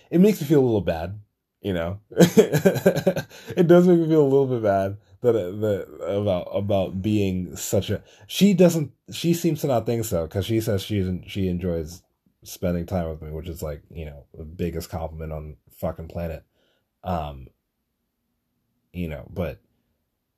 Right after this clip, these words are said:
I, I think, yeah, I don't know. I hope I'm, I, I don't think I'm a, I don't, I try not to be a drag, right?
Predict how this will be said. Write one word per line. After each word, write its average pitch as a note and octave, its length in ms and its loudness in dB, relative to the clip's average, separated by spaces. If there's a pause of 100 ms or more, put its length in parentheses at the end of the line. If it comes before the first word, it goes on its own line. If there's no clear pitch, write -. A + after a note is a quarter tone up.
(320)
I, F2+ 680 0
I F2+ 140 -2
think, F#2 640 -6 (1800)
yeah, A2 300 0
I G2 40 -2
don't G#2 140 0
know. F#2+ 200 -2 (1700)
I F#2+ 100 0
hope D#3+ 240 6
I'm, D#4 220 4
I, G2 80 4
I G2 300 0
don't D#3+ 200 -4
think C#3 300 -2
I'm A#2 200 0
a, G2 200 -2 (100)
I G#2 140 -2
don't, A2+ 280 -2
I G#2 120 0
try A#2 320 2
not G#2 160 2
to G2 100 -6
be E2 200 -4
a D#2+ 60 -6
drag, D#2 540 -8 (180)
right? E2+ 360 -2